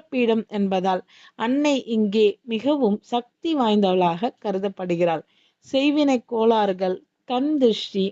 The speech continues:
மற்றும் மனரீதியான பயம் உள்ளவர்கள் இங்கு வந்து ரக்ஷசூத்திரம் கட்டிக்கொண்டால் அவர்களுக்கு ஒரு கவசமாக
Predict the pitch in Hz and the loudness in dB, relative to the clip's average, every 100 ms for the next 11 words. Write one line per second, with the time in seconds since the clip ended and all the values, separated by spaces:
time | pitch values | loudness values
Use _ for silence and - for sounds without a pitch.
0 | - 214 202 - 202 208 _ _ _ 196 | -6 -6 -6 -2 -2 -2 _ _ _ -4
1 | 196 254 330 320 285 269 269 254 269 220 | 2 2 4 4 4 4 4 4 2 0
2 | 202 208 269 262 214 196 180 175 190 - | 0 2 0 -2 0 0 0 -2 -6 -4
3 | 240 269 277 214 180 175 285 - - - | 0 2 2 2 2 0 0 -4 -16 -20
4 | - 226 233 - 330 294 285 262 226 233 | -6 -4 -4 -2 -2 -2 0 -2 0 0
5 | 214 233 - - 202 - 254 _ 214 190 | 0 0 -8 -14 -14 -12 -14 _ -2 0
6 | 175 175 - _ _ - 208 254 240 226 | 2 0 -8 _ _ -6 -2 0 0 -2
7 | - 240 208 - 247 285 311 359 330 254 | -2 -2 -2 -2 -4 -4 -4 -2 -2 -2
8 | 214 | -2